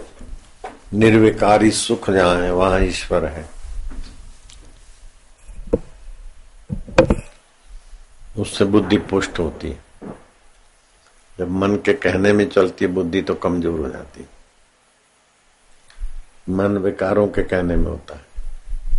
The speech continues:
देखना, सूंघना, स्पर्श करना,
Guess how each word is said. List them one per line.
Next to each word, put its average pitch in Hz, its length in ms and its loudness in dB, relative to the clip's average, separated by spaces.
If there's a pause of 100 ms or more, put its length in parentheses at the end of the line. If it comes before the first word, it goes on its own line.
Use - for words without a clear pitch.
(2500)
देखना, 95 680 0
सूंघना, 95 800 4
स्पर्श - 460 2
करना, 90 640 2